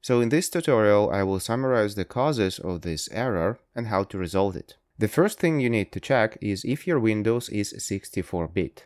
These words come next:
If it's a thirty-two bit system, the only way to change Windows from thirty-two to sixty-four bits is to completely reinstall it. And if you're going to reinstall Windows anyway,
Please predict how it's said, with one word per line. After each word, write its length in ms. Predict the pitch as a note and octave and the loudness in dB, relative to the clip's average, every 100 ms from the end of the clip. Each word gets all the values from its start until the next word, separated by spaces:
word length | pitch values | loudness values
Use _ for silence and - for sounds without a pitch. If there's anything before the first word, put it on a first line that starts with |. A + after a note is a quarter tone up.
| - | -4
If 200 | C#3 C#3 | -2 0
it's 180 | D3 - | -2 2
a 160 | A#2 | 0
thirty-two 680 | - - D#3 - A#2+ - E3+ | 0 -2 -2 -2 -6 0 0
bit 200 | G#2+ F2 | 2 0
system, 560 | - A#2+ - D2+ G2 - _ | -2 -8 -6 -6 -6 -8 _
the 140 | - A2 | -2 0
only 220 | C#3+ C#3+ | 2 2
way 260 | A2+ G#2 G2 | 4 4 2
to 160 | F#2+ | -6
change 440 | - - C#3 E3 D#3 | -6 -4 -2 -2 -4
Windows 540 | C#3 F#2+ F2+ G2 G2+ | -2 -2 -2 -4 -4
from 340 | - F2+ E2+ - _ _ | -6 -4 -4 -8 _ _
thirty-two 680 | - A2 C3+ F3+ - A#2+ | -2 0 0 -4 -2 -2
to 140 | A2+ F2 | -2 -8
sixty-four 640 | - C3+ - D#3 - D3+ | -6 -6 -4 -4 0 0
bits 440 | G2+ E2 G2 - _ _ _ | 2 0 -2 -8 _ _ _
is 220 | C#3 C#3+ | -2 -2
to 140 | - D3+ | 0 -4
completely 760 | - C#3+ C3+ A#2 A2 A2+ A2+ | 0 -2 0 0 0 2 0
reinstall 640 | - F#2+ F#2 E2+ - F#2 E2 | 0 0 0 -2 -6 -4 -4
it. 200 | - - _ | -6 -20 _
And 160 | A2+ G#2 | -2 2
if 240 | A#2+ D#3+ | 0 0
you're 200 | F3+ D#3+ | 0 0
going 320 | A#2+ G#2 G2+ F#2 | 2 2 2 -2
to 100 | F2+ | -4
reinstall 600 | F#2+ F#2+ - F2 E2+ - _ | -4 -4 -6 -4 -4 -6 _
Windows 460 | F#2+ F2 E2 D2+ - | -4 -2 -2 -6 -4
anyway, 460 | E3 A#2+ E2+ F2+ | 0 2 4 2